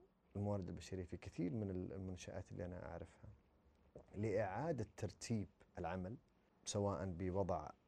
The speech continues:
ساعات معينة للعمل، فرض، آه، ساعات لل-، لل-، للراحة، ترتيب وتنظيم، آه، من، من لديه التصاريح وما إلى ذلك. فكانت بالفعل هي فترة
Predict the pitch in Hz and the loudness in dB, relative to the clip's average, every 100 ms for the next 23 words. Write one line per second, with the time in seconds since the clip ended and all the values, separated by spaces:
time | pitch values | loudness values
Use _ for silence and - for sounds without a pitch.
0 | _ _ - - 80 - - 80 87 101 | _ _ -8 -2 0 -2 -2 -6 -2 0
1 | 95 87 78 147 143 131 123 120 110 - | 0 -2 2 4 6 6 6 4 2 0
2 | - 120 104 101 - 87 87 - 98 87 | 6 6 6 -2 -6 -4 -2 -2 0 2
3 | 98 95 - - - 92 90 90 87 87 | 0 -2 -8 -14 -8 -4 -4 -4 -4 -4
4 | 90 90 92 85 110 147 123 - 120 120 | -6 -6 -6 0 4 6 4 2 0 2
5 | 113 113 - - 123 104 - 135 120 95 | 0 -4 -16 -4 -2 0 4 6 6 4
6 | - - 110 95 110 101 98 113 110 98 | -6 -12 -6 -4 0 2 4 4 4 2
7 | 87 - - - _ - 101 95 95 98 | -2 -8 -20 -20 _ -10 -6 -4 -6 -8
8 | - 101 104 101 101 - 104 101 98 92 | -6 0 2 2 -2 -4 -2 2 4 4
9 | 92 - 95 - 92 110 139 127 107 - | 2 0 -2 4 6 8 10 8 6 -2
10 | 98 101 92 95 135 139 131 - - - | -2 0 0 4 6 6 4 -2 -8 -4
11 | - 180 185 151 - - - 127 123 - | 0 2 2 2 -2 -12 -6 0 0 0
12 | 165 151 139 120 113 147 - 151 165 | 0 4 6 6 4 0 -6 -8 -8